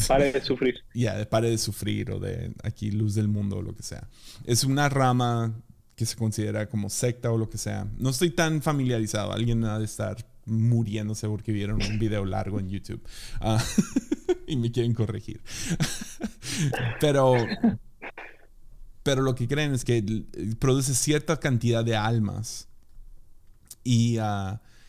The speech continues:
Speaker 2: y que estas almas son reciclables, ¿no?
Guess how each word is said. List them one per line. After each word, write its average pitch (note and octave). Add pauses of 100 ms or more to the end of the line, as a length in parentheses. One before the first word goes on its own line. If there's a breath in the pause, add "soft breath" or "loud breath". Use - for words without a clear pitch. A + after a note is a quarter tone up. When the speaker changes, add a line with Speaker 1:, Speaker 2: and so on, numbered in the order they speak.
(120 soft breath)
Speaker 2:
y B2
que B2
estas A#2+
almas A#2
son A2+
reciclables, G#2 (100)
¿no? A2